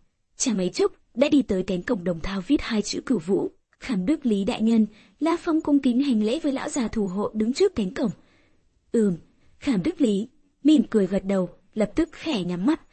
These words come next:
trong khoảnh khắc lại mở mắt ra. "Không tệ, tiến bộ không nhỏ. Ngươi bây giờ có hai lần cơ hội tìm hiểu, ta chuẩn bị sử dụng một lần." La Phong trịnh trọng nói, "Vận khí ngươi rất tốt, bây giờ trong mật thất không có ai cả." Khảm Đức Lý mỉm cười,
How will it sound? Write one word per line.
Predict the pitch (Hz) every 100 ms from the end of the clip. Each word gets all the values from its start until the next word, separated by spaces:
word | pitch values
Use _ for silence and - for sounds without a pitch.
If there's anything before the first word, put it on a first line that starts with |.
| _ -
trong | - 403
khoảnh | 294 190
khắc | - 339
lại | 294 -
mở | 190 165
mắt | 208 -
ra. | 240 214 - _ _ _ _
"Không | - 247
tệ, | 214 185 - _ -
tiến | 247 226
bộ | 359 -
không | - 208
nhỏ. | 202 147 - _ - -
Ngươi | 269
bây | 240 247
giờ | 233 202 185
có | 233
hai | 269 233
lần | 185
cơ | 208
hội | 214 220
tìm | - 202
hiểu, | 196 180 170 _ _ _
ta | - 403
chuẩn | 359 214
bị | 226
sử | - 220
dụng | 180 196
một | 196
lần." | 185 196 165 _ _ -
La | 302 294
Phong | 311
trịnh | 285 277
trọng | 269 - 214
nói, | 196 233 381 _ _ -
"Vận | 277
khí | - 233
ngươi | 233 320 233
rất | 294 -
tốt, | 330 - _ _ _ -
bây | 254 285
giờ | 269 226
trong | 226 254
mật | 190
thất | - 330 _
không | - 285 240
có | 202
ai | 220 220
cả." | 220 180 - _ _ _
Khảm | - 302 190
Đức | 302 -
Lý | 240 180
mỉm | 269 -
cười, | 202 190